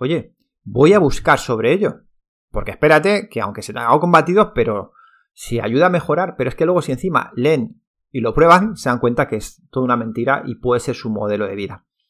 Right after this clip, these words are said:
Entonces, desde aquí a, a todos los canales de televisión, por favor, emitir reportajes sobre keto hablando mal, por favor, porque lo que va a hacer es todo lo contrario, porque esto ha venido para quedarse.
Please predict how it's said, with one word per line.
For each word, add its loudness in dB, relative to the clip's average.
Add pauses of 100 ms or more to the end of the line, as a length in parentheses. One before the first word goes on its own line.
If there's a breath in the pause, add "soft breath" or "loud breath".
(560)
Entonces, -2 (840)
desde -2
aquí 0
a, 2
a -16
todos 2
los 0
canales -2
de -4
televisión, -4 (320)
por -4
favor, 2 (260)
emitir -2
reportajes -2
sobre 0
keto -2
hablando -2
mal, -2 (240)
por -6
favor, 2
porque -4
lo -4
que -2
va 8
a 10
hacer -2
es -4
todo 2
lo 2
contrario, -4
porque -6
esto -2
ha 4
venido 0
para -2
quedarse. -8